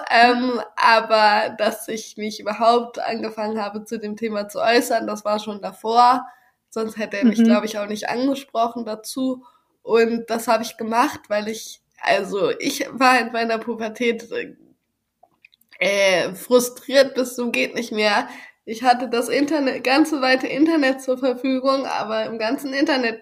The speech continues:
Speaker 1: wurden meine Fragen nicht beantwortet. Also
Speaker 2: Mhm.
Speaker 1: jeder Jugendliche, jeder junge Erwachsene kann alles ergoogeln,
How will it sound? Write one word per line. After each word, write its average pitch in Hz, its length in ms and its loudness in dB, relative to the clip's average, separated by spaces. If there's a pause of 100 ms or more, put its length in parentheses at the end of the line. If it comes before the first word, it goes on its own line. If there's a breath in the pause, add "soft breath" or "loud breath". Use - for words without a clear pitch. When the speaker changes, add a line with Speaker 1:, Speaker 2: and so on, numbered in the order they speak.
(120)
Speaker 1:
wurden 240 300 0
meine 226 320 2
Fragen 269 380 2
nicht 320 240 4
beantwortet. 311 800 2 (420 soft breath)
Also 226 340 6
Speaker 2:
Mhm. 233 160 8
Speaker 1:
jeder 262 280 6
Jugendliche, 262 880 0 (100)
jeder 240 240 -4
junge 240 300 -2
Erwachsene 226 640 -2
kann 226 540 -8 (180)
alles 294 320 0
ergoogeln, 262 840 2